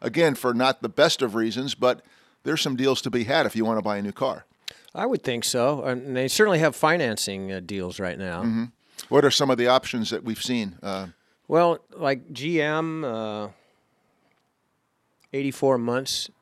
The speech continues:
Speaker 2: zero percent.
Speaker 1: Yes.
Speaker 2: Holy
Speaker 1: Unheard
Speaker 2: smokes.
Speaker 1: of.
Speaker 2: Seven years.
Speaker 1: Yeah, unheard of.
Speaker 2: Um,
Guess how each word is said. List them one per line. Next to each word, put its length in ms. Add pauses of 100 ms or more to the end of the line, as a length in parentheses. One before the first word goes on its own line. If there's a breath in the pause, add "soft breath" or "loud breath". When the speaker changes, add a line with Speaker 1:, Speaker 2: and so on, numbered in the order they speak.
(140)
Speaker 2:
zero 320
percent. 500 (220)
Speaker 1:
Yes. 440
Speaker 2:
Holy 380
Speaker 1:
Unheard 380
Speaker 2:
smokes. 160
Speaker 1:
of. 60
Speaker 2:
Seven 300
years. 560
Speaker 1:
Yeah, 280 (320)
unheard 360
of. 220 (300)
Speaker 2:
Um, 480